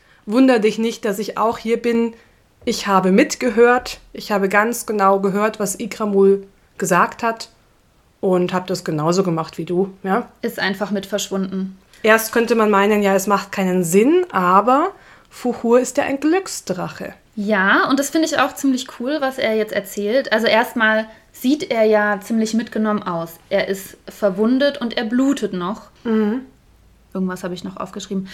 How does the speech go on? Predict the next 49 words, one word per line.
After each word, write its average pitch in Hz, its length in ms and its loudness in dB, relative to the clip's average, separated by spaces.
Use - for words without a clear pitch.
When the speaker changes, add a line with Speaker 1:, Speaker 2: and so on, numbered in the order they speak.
Speaker 2:
Ah 226 100 0
ja, 180 180 -2
er 220 120 4
ist 214 120 -2
geschwächt 214 580 0
auf 240 120 -8
jeden 240 260 -6
Fall, 233 420 -8
zwinkert 294 460 4
ihm 240 120 -2
aber 220 240 4
dann 214 200 2
zu 294 260 -4
und 240 160 -4
sagt, 226 300 -2
"Ich 220 120 -8
habe 220 120 -6
die 220 120 -4
Hoffnung 226 300 2
niemals 196 380 0
aufgegeben. 294 680 -2
Auch 226 220 2
als 214 240 2
ich 214 100 -10
in 220 80 -2
dem 214 140 0
Netz 214 240 -2
gefangen 220 480 -2
war, 254 300 0
habe 233 100 -6
ich - 80 -8
die 220 80 4
Speaker 1:
Mhm. 202 140 6
Speaker 2:
Hoffnung 233 280 0
nicht 220 200 -4
aufgegeben, 214 760 -2
weil 202 420 4
ich - 160 -6
bin 214 220 2
ein 196 180 -2
Glücksdrache 277 800 -4
und 214 260 -4
ab - 140 -2
sofort 220 400 0
wird 220 160 -2
auch 208 160 0
dir 269 440 0
alles 247 300 -2
gelingen." 202 640 -2